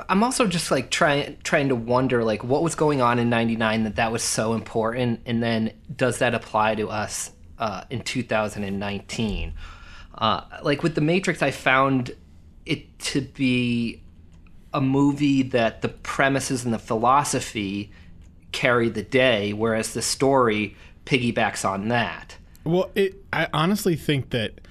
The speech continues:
Speaker 2: the, the, the, where it, it, the, the, where it originates from is this sort of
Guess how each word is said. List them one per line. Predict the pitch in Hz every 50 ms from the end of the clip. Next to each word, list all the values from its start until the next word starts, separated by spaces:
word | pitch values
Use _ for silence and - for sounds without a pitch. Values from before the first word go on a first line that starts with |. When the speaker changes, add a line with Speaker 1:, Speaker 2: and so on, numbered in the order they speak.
| - - - - - - - - -
Speaker 2:
the, | 131 117 110 120 123 117 113 110 107 101 98 - - - - -
the, | 175 139 127 - - - -
the, | - 135 120 113 117 123 123 127 - -
where | 175 139 127 131 123 127 139 131
it, | 120 - - - - - - - -
it, | - 139 110 117
the, | 117 117 117
the, | - 156 135 123 131 120 - - - - -
where | 135 131 127
it | 120 110
originates | 107 120 160 175 - 185 156 127 113 -
from | - - 120 110 107
is | 107 101 95 95
this | 101 107 98 - - - - - - - - - - -
sort | - - - - 120 113 107
of | 104 98 95 - -